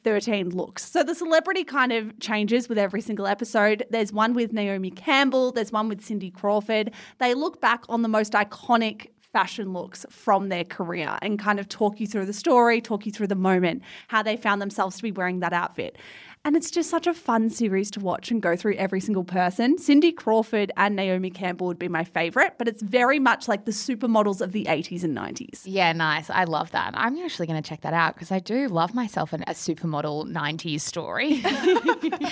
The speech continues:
Speaker 2: A random niche of a story. <laughs> Anyway, let's get into the first segment of the show. We are talking about the Veronicas and their admissions this week about why they didn't speak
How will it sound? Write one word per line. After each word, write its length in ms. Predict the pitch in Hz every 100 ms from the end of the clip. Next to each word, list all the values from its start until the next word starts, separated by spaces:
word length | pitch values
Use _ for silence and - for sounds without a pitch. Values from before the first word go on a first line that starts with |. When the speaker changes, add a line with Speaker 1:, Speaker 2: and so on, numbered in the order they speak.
| - -
Speaker 2:
A 80 | 320
random 460 | 240 220 220 226 233
niche 340 | 214 196 226
of 80 | 226
a 80 | 233
story. 440 | - 233 214 220 -
<laughs> 60 | - 311 339 - - - - 370
Anyway, 580 | 359 349 339 302 285 262 - 277
let's 220 | 311 320
get 200 | 311 311
into 300 | 269 277 262
the 80 | 262
first 480 | 254 247 226 214 -
segment 500 | 226 - 233 202 208 -
of 160 | 202
the 80 | 190
show. 540 | 214 - 226 196 190 180
We 140 | 196
are 60 | 196
talking 480 | 196 - 240 262 226
about 280 | 196 175 180
the 60 |
Veronicas 680 | 175 175 175 170 170 180 165
and 180 | - 180
their 120 | 170
admissions 460 | 165 175 165 180 165
this 220 | 170 -
week 220 | 170 170
about 340 | 180 165 180
why 420 | 160 196 233 311 302
they 140 | 226
didn't 280 | 196 190 180
speak 380 | - 175 165 -